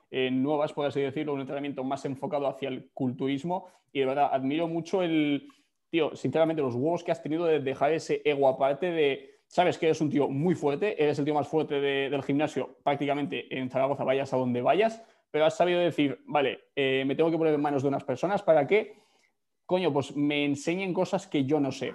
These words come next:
Y de verdad, eh, eso es de admirar porque muy poca gente, eh, hace eso, tío, de verdad. Eh, y es un poco lo que, lo que venías diciendo antes de que se suelen ver en los gimnasios, ¿no? Nadie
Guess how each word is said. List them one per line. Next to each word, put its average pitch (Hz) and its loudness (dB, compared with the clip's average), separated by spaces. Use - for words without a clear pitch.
Y 135 -2
de 131 0
verdad, 151 2
eh, 139 0
eso 156 -2
es 107 -2
de 139 0
admirar 139 2
porque 156 -2
muy 147 -2
poca 170 -2
gente, 160 -2
eh, 131 0
hace 127 -2
eso, 127 -6
tío, 135 -4
de 139 -4
verdad. 151 2
Eh, 147 2
y 156 2
es 180 -2
un 202 -2
poco 202 0
lo 196 4
que, 156 2
lo 135 0
que 139 -2
venías 151 0
diciendo 170 -2
antes 175 -2
de 156 -4
que 139 0
se - -8
suelen 156 0
ver 151 0
en 156 2
los 139 -4
gimnasios, 131 -4
¿no? 143 -4
Nadie 165 -2